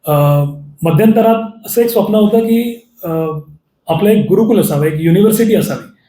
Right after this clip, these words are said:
स्टॉक मार्केटची युनिव्हर्सिटी जगात कुठेही नाहीये. आणि सांगायला अभिमान वाटतोय की महाराष्ट्रात, अ, कर्जतमधील तालुक्यात भोईरवाडी गावामध्ये जगातलं पहिलं स्टॉक मार्केटचं गुरुकुल अस्तित्वात आलेलं आहे.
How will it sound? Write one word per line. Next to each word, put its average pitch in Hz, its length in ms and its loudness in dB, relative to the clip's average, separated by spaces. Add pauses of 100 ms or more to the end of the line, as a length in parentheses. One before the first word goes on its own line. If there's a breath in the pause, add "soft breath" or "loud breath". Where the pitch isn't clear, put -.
(140)
स्टॉक 180 280 -2
मार्केटची 220 400 0
युनिव्हर्सिटी 208 540 2
जगात 175 400 -4
कुठेही 202 280 -4
नाहीये. 139 380 -8 (540)
आणि 170 120 -2
सांगायला 196 800 2 (240)
अभिमान 190 360 -2
वाटतोय 170 380 -2 (760)
की 175 360 -2
महाराष्ट्रात, 196 640 0 (480)
अ, 139 180 -4
कर्जतमधील 190 1040 -2
तालुक्यात 165 400 0
भोईरवाडी 180 580 0
गावामध्ये 151 640 -4 (720)
जगातलं 226 760 2
पहिलं 208 480 0
स्टॉक 170 300 -8
मार्केटचं 180 520 -6
गुरुकुल 165 380 0
अस्तित्वात 147 420 -4
आलेलं 127 260 -8
आहे. - 340 -12